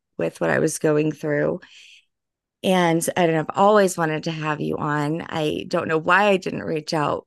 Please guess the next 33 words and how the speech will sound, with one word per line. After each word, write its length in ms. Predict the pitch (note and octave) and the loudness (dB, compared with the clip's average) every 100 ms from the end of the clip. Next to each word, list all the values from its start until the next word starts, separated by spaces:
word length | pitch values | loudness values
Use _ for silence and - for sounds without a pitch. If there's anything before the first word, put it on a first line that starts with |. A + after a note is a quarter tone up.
| - | -10
prior 500 | F#3+ F3+ F3 D#3 D#3 | -4 2 4 4 2
because, 540 | E3+ - E3+ D#3+ - - | -2 -4 -2 -4 -6 -6
um, 160 | F3 F3+ | -4 0
I 100 | E3+ | 0
tell 320 | F3 - A3+ B3 | 0 -2 -2 0
everybody 560 | G3+ G#3 G#3 C#3+ B2 - | 2 2 2 0 0 0
about 280 | F3+ D#3 | 2 2
American 560 | - F3+ F3 - D#4+ B3 | 2 2 2 2 0 0
Cosmic. 720 | C#4 G#3+ G#3+ G3+ A3+ A3+ - _ _ - | 2 4 2 0 -4 -4 -8 _ _ -8
As 180 | G#3 G3+ | -6 -4
someone 380 | - A#3+ A#3+ A3+ | 2 4 4 2
who 240 | G3+ G3 | 2 2
is 180 | F#3+ F3 _ | 2 -2 _
deeply 480 | - D4 D4 A#3+ G3 | -2 0 0 0 -2
rooted 340 | D3+ C3 - - | -4 -8 -10 -12
Catholic, 480 | - - - - _ _ - | -12 -10 -12 -14 _ _ 0
you 100 | G3+ | 2
know, 60 | |
I'm 160 | F#3+ F#3+ | 4 2
from 220 | A#3+ A#3 | 4 4
Louisiana, 760 | B3+ B3 G3+ F#3+ D#3+ D3+ F#3 A#3+ _ _ | 4 4 2 2 2 2 0 -4 _ _
which 280 | - G#3+ - | -2 0 2
you 60 | G3+ | 0
also 240 | F3+ G3 | 0 -2
talk 200 | F#3+ E3+ | -8 -6
about 200 | E3+ E3 | -2 -4
All 160 | - F3 | -2 -6
Saints 380 | - - - - | -4 -6 -6 -2
Day 160 | D#3 | 0
in 100 | D#3+ | 0
your 80 | E3 | 0
new 160 | E3+ D#3+ | -2 0
book. 300 | D#3 - | -2 -2